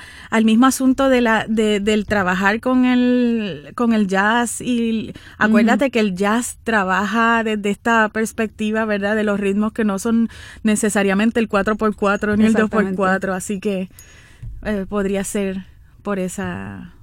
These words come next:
Speaker 1: ¿verdad?
Speaker 2: Sí, sí.
Speaker 1: Por ese lado.
Speaker 2: Bien, dentro de un rato vamos a escuchar un par de, de canciones compuestas por Ángela. Las dos son musicalizadas por el grupo, por Caobana.
Speaker 1: Sí,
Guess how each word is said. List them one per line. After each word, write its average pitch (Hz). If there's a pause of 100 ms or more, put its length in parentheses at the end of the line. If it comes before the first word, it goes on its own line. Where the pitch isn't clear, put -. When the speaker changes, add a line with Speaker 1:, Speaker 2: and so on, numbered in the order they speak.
(100)
Speaker 1:
¿verdad? - (180)
Speaker 2:
Sí, 233
sí. 196
Speaker 1:
Por 196
ese 185
lado. 127 (340)
Speaker 2:
Bien, 208
dentro 214
de 185
un 202
rato 208
vamos 185
a 240
escuchar 208 (140)
un 196
par 214
de, 202
de 190
canciones 196 (600)
compuestas 202
por 226
Ángela. 214 (200)
Las 220
dos 226
son 254
musicalizadas 262
por 254
el 254
grupo, 214
por 185
Caobana. 196
Speaker 1:
Sí, 202